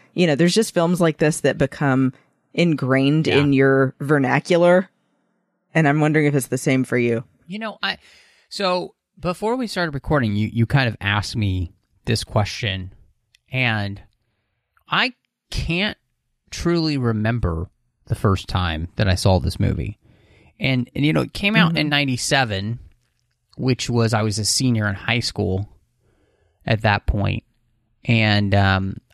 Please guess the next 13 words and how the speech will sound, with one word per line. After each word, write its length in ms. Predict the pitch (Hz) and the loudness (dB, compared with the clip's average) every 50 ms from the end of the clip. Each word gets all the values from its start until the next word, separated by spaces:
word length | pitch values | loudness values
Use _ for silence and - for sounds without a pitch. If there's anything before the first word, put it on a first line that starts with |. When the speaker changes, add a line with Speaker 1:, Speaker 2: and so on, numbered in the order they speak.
| _ - | _ -4
Speaker 2:
I'm 180 | 139 175 277 359 - _ - | -2 -2 -2 -2 -6 _ -2
pretty 440 | - - - - 214 233 262 277 | -2 -2 0 2 2 4 6 4
sure 260 | 247 - - 208 208 214 | 4 4 4 2 4 4
that 100 | 190 160 | 2 2
I 100 | 143 - | 0 0
ended 280 | 131 143 160 170 156 | 0 0 2 2 0
up 140 | 151 - - | 0 -2 -2
seeing 320 | - - 123 123 127 127 | 0 0 2 2 4 4
this 160 | 127 127 - - | 2 2 2 4
in 100 | 120 120 | 4 4
the 60 | 117 | 6
movie 320 | 135 196 285 254 190 95 | 6 6 6 6 4 4
theater. 420 | - - - - - - - - | 2 -2 -6 -6 -6 -6 -8 -8